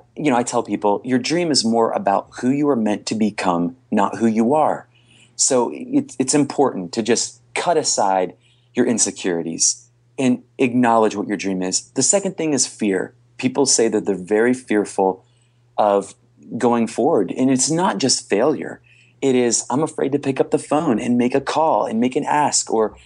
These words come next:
arrange a meeting." And I would just say that fear goes away with repeated exposure.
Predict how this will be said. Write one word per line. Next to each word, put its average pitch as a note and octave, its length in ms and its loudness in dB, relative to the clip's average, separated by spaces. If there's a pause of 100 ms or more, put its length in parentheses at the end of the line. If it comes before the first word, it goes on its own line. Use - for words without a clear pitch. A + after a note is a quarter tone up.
(120)
arrange B2+ 360 2
a C3+ 40 2
meeting." C3+ 580 0
And A2+ 240 0 (480)
I D#3+ 80 2
would E3 140 2
just - 220 0
say C3 200 2
that - 220 -6
fear D#3 320 -2
goes C#3+ 260 0
away A2+ 240 2
with A2 220 -6
repeated G#2+ 360 -2
exposure. C#3 720 -2